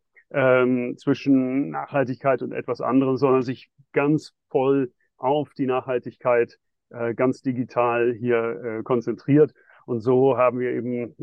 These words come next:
ähm, ja, die erste digitale Nachhaltigkeitsbank der Schweiz gegründet, das eben Radicant ist. Und vor drei Wochen sind wir jetzt hier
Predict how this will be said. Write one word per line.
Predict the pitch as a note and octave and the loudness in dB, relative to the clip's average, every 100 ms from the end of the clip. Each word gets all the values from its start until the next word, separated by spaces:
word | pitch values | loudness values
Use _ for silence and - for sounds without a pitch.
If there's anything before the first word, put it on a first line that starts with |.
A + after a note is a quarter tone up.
| - | -4
ähm, | A2+ A2 G#2+ A2 - | 0 0 0 -2 -2
ja, | C3 A2 - - | -2 -2 -4 -12
die | G#2 G2 | -12 -10
erste | - C3 B2 - A#2+ | -4 -2 0 0 -2
digitale | - - D#3 C#3 D3+ C#3+ B2+ B2 | -2 -2 0 2 2 2 2 2
Nachhaltigkeitsbank | A2+ A#2 C3 D#3 - C#3+ C#3+ C3+ - A2+ - C3 C3 | -2 0 0 -2 -4 -8 -8 -8 -2 -2 0 0 0
der | - A#2 | 0 -2
Schweiz | B2 B2+ - - | 0 -2 -4 -14
gegründet, | A2+ C3+ C3 A#2+ B2 _ _ _ - | -6 0 2 2 -2 _ _ _ -10
das | A2 - | -8 -6
eben | A2+ G#2 G#2+ A2 | -6 -4 -2 2
Radicant | A#2+ C3+ B2+ A2+ | 4 4 2 -2
ist. | A#2 A2+ - | -4 -8 -6
Und | - G#2 | -10 -10
vor | - A2+ | -8 -6
drei | - G#2 G2+ | -4 -2 -2
Wochen | G#2 A2+ G2 | -2 -4 -4
sind | F#2+ | -4
wir | G2+ | -2
jetzt | G2 F#2+ | -4 -8
hier | - G#2+ F#2+ | -6 -4 -4